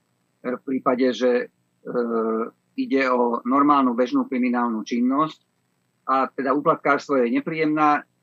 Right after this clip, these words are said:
kriminálna činnosť, ale je to, je to normálna bežná kriminálna, e, činno-, činnosť, e, tak, e, je treba použiť normálne admi-, administratívne postupy a nie, nie,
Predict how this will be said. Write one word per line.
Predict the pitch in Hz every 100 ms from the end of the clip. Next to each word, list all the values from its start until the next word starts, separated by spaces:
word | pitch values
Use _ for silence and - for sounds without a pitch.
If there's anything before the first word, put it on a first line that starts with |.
| 131
kriminálna | 139 143 147 143 143 139
činnosť, | 135 139 139
ale | 135 139
je | 131
to, | 131 -
je | 143 135
to | 139 120 _ _
normálna | 131 151 160 147 123
bežná | 135 143 147 131
kriminálna, | - 127 135 139 135 127 123 _ _ - 120
e, | 117
činno-, | - 131 131 131 - _ _ _ _ -
činnosť, | 135 139 143 - 139
e, | 117 120 127 127 123 123 127 - _ _ -
tak, | 180 -
e, | 165 151 139 151
je | 160
treba | 165 156
použiť | 151 156 147 143 127
normálne | 143 151 151 143
admi-, | 139 131 131 143 135 -
administratívne | 139 147 160 147 131 - 139 131 135 131 131 123
postupy | 127 - 139 120 139 143 _ _ -
a | 120
nie, | 127 135 135 127 123 - _ - - _
nie, | 131 - 127 127 120